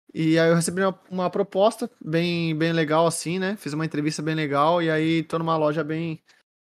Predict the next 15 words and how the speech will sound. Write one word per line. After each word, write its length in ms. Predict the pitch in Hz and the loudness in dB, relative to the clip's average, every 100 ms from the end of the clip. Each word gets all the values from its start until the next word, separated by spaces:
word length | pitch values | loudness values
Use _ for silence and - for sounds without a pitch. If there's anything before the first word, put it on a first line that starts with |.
| _ - | _ -12
bem 280 | 139 147 156 | -4 -2 -2
conceituada, 760 | 165 160 165 165 160 151 156 | -2 -2 -4 -2 0 2 2
assim, 260 | 151 - 160 | -2 -4 0
e 40 | |
agora 300 | 185 202 226 | 0 2 0
eu, 40 | 226 - | -2 -4
tipo, 320 | - 262 226 _ | -12 -8 -10 _
mesclo, 440 | 214 226 202 - 165 | -4 0 0 0 -4
né? 200 | 180 208 - | -4 -8 -6
Trabalho 560 | 156 147 156 156 156 | -4 0 0 2 2
lá 320 | 160 208 311 - _ _ _ _ _ - | 4 4 2 -8 _ _ _ _ _ -8
no, 340 | 156 151 151 | -4 -2 -2
no 120 | 151 | -2
shopping 440 | - 165 185 185 170 | -2 0 0 0 -2
ainda, 400 | 160 180 214 | -2 -2 -4